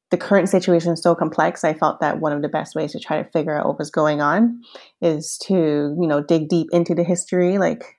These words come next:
why do Chinese leaders make the decisions they do? A lot of it is shaped by the last hundred or last thousand years. So I tried to do that and then ended up, you know, following my dreams at that point of being a foreign correspondent,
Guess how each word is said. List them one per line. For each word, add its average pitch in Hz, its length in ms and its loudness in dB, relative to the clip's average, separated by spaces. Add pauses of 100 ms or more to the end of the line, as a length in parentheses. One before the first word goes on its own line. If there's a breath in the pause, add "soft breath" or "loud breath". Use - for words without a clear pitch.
(100)
why 160 320 2
do 156 200 -2
Chinese 151 420 -4
leaders 151 380 -6
make 151 160 -4
the 151 100 -6
decisions 151 640 -4
they 147 120 -2
do? 151 400 0
A 165 80 0
lot 147 180 0
of 147 80 -6
it - 120 -6
is - 60 -12
shaped 147 320 -6
by 151 120 -4
the 156 100 -4
last 165 240 -6
hundred 151 400 -4
or - 280 -6
last 165 240 0
thousand 160 320 4
years. 170 420 2
So 160 520 -2
I 175 80 4
tried 196 300 2
to 185 80 0
do 160 140 -2
that 147 340 2
and 147 160 -2
then 143 380 -4 (380)
ended 165 320 2
up, 160 240 -2
you 175 100 0
know, 170 120 -2
following 151 640 0
my - 340 -4 (200)
dreams 185 320 4
at 160 100 4
that - 180 0
point 165 240 2
of 151 100 0
being 156 240 -2
a 156 60 -2
foreign 156 300 -2
correspondent, 156 840 -8